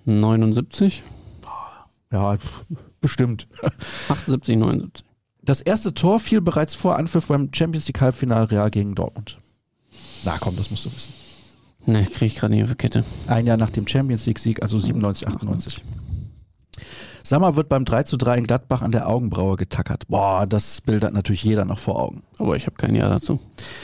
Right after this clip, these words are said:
Speaker 2: Ich würde sagen, das war auch noch dieses wilde neongelbe Trikot, deswegen sage ich fünfundneunzig, sechsundneunzig. So. Markus wird uns schreiben, ob das korrekt war.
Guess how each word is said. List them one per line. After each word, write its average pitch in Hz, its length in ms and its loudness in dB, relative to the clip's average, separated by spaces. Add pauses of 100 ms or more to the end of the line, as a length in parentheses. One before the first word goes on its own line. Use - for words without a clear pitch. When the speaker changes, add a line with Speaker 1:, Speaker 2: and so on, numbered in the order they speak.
(200)
Speaker 2:
Ich 175 100 0
würde 185 160 6
sagen, 151 300 2
das 143 100 0
war 135 220 2
auch 170 120 2
noch 175 120 2
dieses 143 420 0 (220)
wilde 185 560 4
neongelbe 143 800 4
Trikot, 190 560 2
deswegen 147 480 2
sage 147 580 2
ich - 800 0
fünfundneunzig, 151 1900 -2 (100)
sechsundneunzig. - 1040 -4 (500)
So. - 160 -2 (1120)
Markus 156 480 2
wird 160 200 2
uns 135 200 2
schreiben, 165 420 2
ob - 140 -2
das 139 180 0
korrekt 131 340 0
war. 92 240 -2